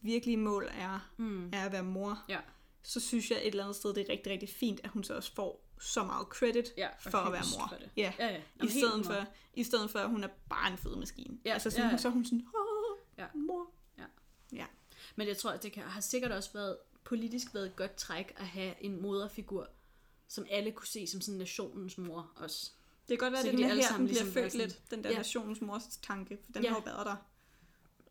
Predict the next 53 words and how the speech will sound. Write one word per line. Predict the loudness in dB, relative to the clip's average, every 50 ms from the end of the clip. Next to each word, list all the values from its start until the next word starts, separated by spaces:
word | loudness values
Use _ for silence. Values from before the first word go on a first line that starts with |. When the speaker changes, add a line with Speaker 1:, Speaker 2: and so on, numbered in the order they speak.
| -10 -6
Speaker 1:
alle | -2 -2 -2 -2
steder, | -4 -6 -8 -8 -6 -6 -6
og | -6 -4 -4 -2 -2
sådan | -2 -2 -2 -4 -4 -6 -8 -8 -8
for | -8 -6
eksempel | -4 -4 -4 -4 -4
Elizabeth | -4 -4 -4 -4 -6 -8 -8 -10 -10 -8
den, | -8 -6 -6 -6
øh, | -6 -6 -6 -6 -6 2 4
Speaker 2:
Jo, | 4 6
jo. | 6 4 2 -2 -4 -8 -14 -20 -20 -20 _ -6
Speaker 1:
første | 0 2 2 2 2 0 -2 -2 -2
og | -2 -2
Mary | 0 0 2 4 4 4 2 2
den | -2 -4
første | -4 -4 -6 -6 -4 -4 -2 -2
af | 0 0
Speaker 2:
Ja. | 0
Speaker 1:
England, | 0 -2 -2 -4 -4 -6
de | -6 -8
spiller | -8 -8 -8 -8 -8 -6
jo | -2
super | 2 4 4 4 4 0
meget | -6 -4 -2
Speaker 2:
Men | 0 2
Speaker 1:
på, | 2
Speaker 2:
det | 2 2
tror | 2 2
Speaker 1:
at | 2 2
Speaker 2:
jeg, | 2 0
Speaker 1:
de | 0
er | 0
Speaker 2:
men | 0 0
også | -2 -2 -4 -4 -6 -8
igen, | -6 -4 -4 -4 -2 2
fordi | 4 6 6
Speaker 1:
mor | 6
Speaker 2:
du | 4 2
Speaker 1:
til | 2 2
Speaker 2:
har, | 2 2
Speaker 1:
nationen. | 2 0 0 -2 -4 -4 -6 -8 -8 -10 -12 -14 -14 -10 -8
Speaker 2:
du | -6
har | -4 -2 -2
den | -2 -2 -4 -4 -4
der, | -4 -4 -4 -6 -12 -18 _ -14
hvad | -12 -10 -8
hed-, | -8 -10 -10 -12
hvad | -14 -12
kalder | -10 -10 -8 -8 -8
man | -8 -8 -10
sådan | -10 -12 -12 -12 -14 -16 -18 -20 -20 -20 _ _ _
noget? | -12 -10 -10 -10 -10
Øh, | -12